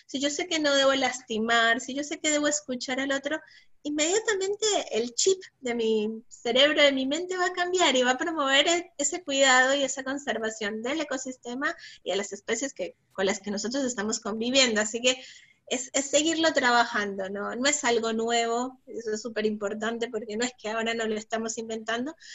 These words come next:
sino es algo que a veces se nos olvida por el correr de la vida y por las cosas que se nos presentan, pero que está bueno siempre decir,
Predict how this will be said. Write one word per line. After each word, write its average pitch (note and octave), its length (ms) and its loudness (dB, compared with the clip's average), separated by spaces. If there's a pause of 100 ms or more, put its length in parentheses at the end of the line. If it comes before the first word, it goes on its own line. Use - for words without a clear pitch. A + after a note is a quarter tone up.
(100)
sino C#4+ 200 2
es C#4+ 80 4
algo D#4+ 200 2
que D#4+ 80 0
a C4+ 40 4
veces C4 280 2
se C#4+ 100 0
nos B3 220 0
olvida C4 560 6
por G3+ 160 0
el G#3 280 -6 (840)
correr A#3 420 4
de B3 100 4
la G#3+ 120 2
vida B3+ 360 6
y A#3+ 60 4
por A3 120 -2
las G#3 160 -2
cosas A#3 260 -2
que A3 120 -6
se A3 100 -6
nos A3 160 -6
presentan, A#3+ 460 -2
pero C#4 120 0
que B3 80 0
está A3+ 200 0
bueno A#3 200 2
siempre B3 340 -4
decir, A#3+ 260 -2